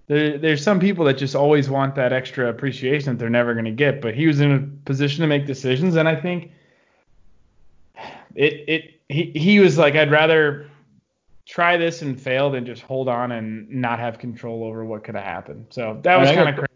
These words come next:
Speaker 1: crazy.
Speaker 2: I got a question for you. Do you think if there wasn't a strike in Major League Baseball, or it actually was a lockout, I think, in nineteen ninety-four, that Michael Jordan would have kept playing baseball?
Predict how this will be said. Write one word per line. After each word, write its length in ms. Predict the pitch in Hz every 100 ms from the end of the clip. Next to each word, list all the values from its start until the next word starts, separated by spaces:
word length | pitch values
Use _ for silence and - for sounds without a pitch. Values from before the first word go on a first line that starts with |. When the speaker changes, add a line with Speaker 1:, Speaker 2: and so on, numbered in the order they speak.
| _
Speaker 1:
crazy. 120 | 120
Speaker 2:
I 140 | 120 156
got 160 | 160
a 40 | 143
question 400 | - 117 - 92
for 140 | -
you. 60 | - _ _ _ _ _ _ _ _ _ _ -
Do 80 |
you 180 | 143 220
think 480 | 233 196 151 147 127
if 100 | 117
there 140 | 120
wasn't 340 | 120 147 151 156
a 40 |
strike 440 | - - 143 127 113
in 120 | 113
Major 260 | 123 120
League 180 | 117 104
Baseball, 600 | 117 139 - 85 76 82 - 202
or 300 | 95 98 98
it 100 | 113
actually 300 | 127 120 120
was 100 | 101
a 60 | 101
lockout, 460 | 113 135 95 90
I 80 | 87
think, 200 | 90 - _ _ _ _ -
in 140 | 113
nineteen 320 | 110 117 123
ninety-four, 560 | 113 107 98 - 180 151
that 100 | 117
Michael 240 | 131 131
Jordan 260 | 123 147 139
would 80 | 143
have 80 | 135
kept 180 | 139
playing 220 | 147 143 139
baseball? 480 | 185 - 85 80